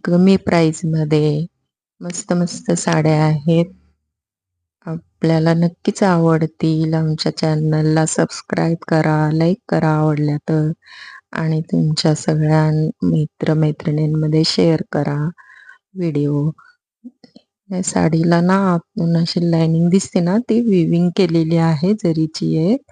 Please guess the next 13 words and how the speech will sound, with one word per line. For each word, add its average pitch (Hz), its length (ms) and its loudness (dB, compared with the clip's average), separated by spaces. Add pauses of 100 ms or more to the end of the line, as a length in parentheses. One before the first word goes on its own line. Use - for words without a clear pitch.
(580)
निघणारी 165 560 0
नाहीये. 170 460 2 (1160)
मस्त 190 420 -6 (100)
डिझाइन 170 520 2
आहे, 180 480 0
न्यू 180 440 2
डिझाइन. 175 680 0 (1700)
अशी 190 300 -4
आतूनच 180 580 -2
विविंग 185 420 2
केलेली 160 420 -2
आहे 160 320 0 (160)
साडीला. 185 580 -4